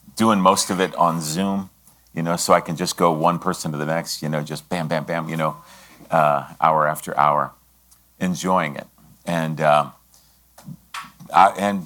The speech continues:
their testimony is things are changing. Their lives are being touched, and, and, uh, that's really a blessing. I started doing this thing.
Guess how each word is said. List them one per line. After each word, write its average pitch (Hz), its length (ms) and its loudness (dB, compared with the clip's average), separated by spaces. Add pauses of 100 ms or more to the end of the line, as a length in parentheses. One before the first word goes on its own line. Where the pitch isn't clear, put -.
their 98 280 0
testimony 95 640 2
is 87 320 0
things 87 340 -4
are 71 60 -10
changing. 78 480 -6 (340)
Their 82 140 -2
lives 80 340 0
are 78 60 -8
being 71 400 -10 (220)
touched, - 500 -2
and, 69 260 -10
and, 71 300 -8
uh, 67 240 -4 (420)
that's 82 220 -4
really 85 180 0
a 71 80 -2
blessing. 78 400 0 (760)
I - 60 -2
started 185 380 4
doing 101 220 2
this 85 220 0
thing. 90 360 0